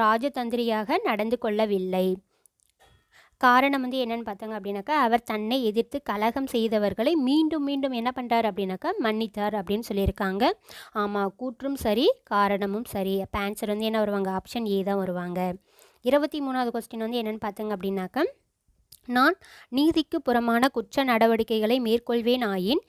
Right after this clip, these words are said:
எனக்கு எதிரான தீர்ப்பை நானே வழங்கிக் கொள்வேன் அப்படின்னு சொல்றாங்க. இது யாருடைய கூற்றுன்னு கேக்குறாங்களா? ஆன்சர் வந்து என்னன்னு பாத்தீங்க அப்படின்னாக்க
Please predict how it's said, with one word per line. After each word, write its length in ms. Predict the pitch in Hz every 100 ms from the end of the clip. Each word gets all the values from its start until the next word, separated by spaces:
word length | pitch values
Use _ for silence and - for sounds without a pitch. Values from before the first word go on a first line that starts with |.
| - -
எனக்கு 260 | 240 254 277 240
எதிரான 400 | 240 285 285 294 233
தீர்ப்பை 280 | 220 - 381 269
நானே 340 | 220 226 233 294
வழங்கிக் 440 | 285 202 214 226 214
கொள்வேன் 460 | 202 190 196 190 -
அப்படின்னு 320 | 196 208 247 -
சொல்றாங்க. 320 | 190 190 311
இது 120 | 285 220
யாருடைய 420 | 196 226 254 247 240 220
கூற்றுன்னு 360 | 208 240 254
கேக்குறாங்களா? 500 | 196 196 185 180 190 185 - - - -
ஆன்சர் 380 | 247 285 269 247
வந்து 140 | 262 208
என்னன்னு 240 | 220 220
பாத்தீங்க 280 | 196 208 202 190
அப்படின்னாக்க 580 | 202 190 185 - 277